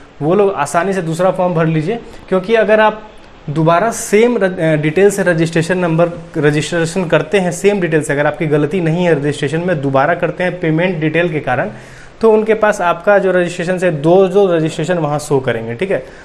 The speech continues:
तो ये लोगों को वो गलती नहीं करनी है, लेकिन जिनका registration में ही गलत है, आपने नाम ही गलत कर लिया, तो आप सही नाम डाल के, सही category डाल के, सही father नाम डाल के, सही mother नाम और सद-, सही आपका date of birth डाल के दोबारा कर लीजिए,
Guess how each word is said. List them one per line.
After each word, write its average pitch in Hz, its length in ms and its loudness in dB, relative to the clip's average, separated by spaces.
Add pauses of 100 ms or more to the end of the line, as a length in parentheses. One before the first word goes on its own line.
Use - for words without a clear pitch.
(140)
तो 165 160 -4
ये 180 240 2
लोगों 214 220 2
को 202 100 -2
वो 202 200 2
गलती 190 240 0
नहीं 208 160 -2
करनी 160 240 2
है, 131 60 -4
लेकिन 156 200 -4
जिनका 185 220 -2
registration 185 600 2
में 202 140 0
ही 220 160 0
गलत 185 300 2
है, 196 180 -2
आपने 170 300 -4
नाम 165 240 -4
ही 208 80 -4
गलत 185 300 0
कर 151 120 2
लिया, 151 200 -2
तो 196 120 0
आप 208 80 -2
सही 202 380 0
नाम 156 280 2
डाल 127 180 0
के, 208 200 0
सही 233 320 0 (340)
category 202 380 0
डाल 127 220 0
के, 208 160 -8 (400)
सही 208 320 0
father 156 320 0
नाम 139 260 -4
डाल 135 180 0
के, 202 140 -2
सही 180 220 0
mother 156 280 0
नाम 160 260 -2
और 165 100 0
सद-, 160 220 -2
सही 170 280 0
आपका 175 240 2
date 156 140 0
of 160 80 0
birth 143 160 0
डाल 143 140 2
के 233 120 -10 (380)
दोबारा 226 320 4
कर 220 140 -4
लीजिए, 135 320 -8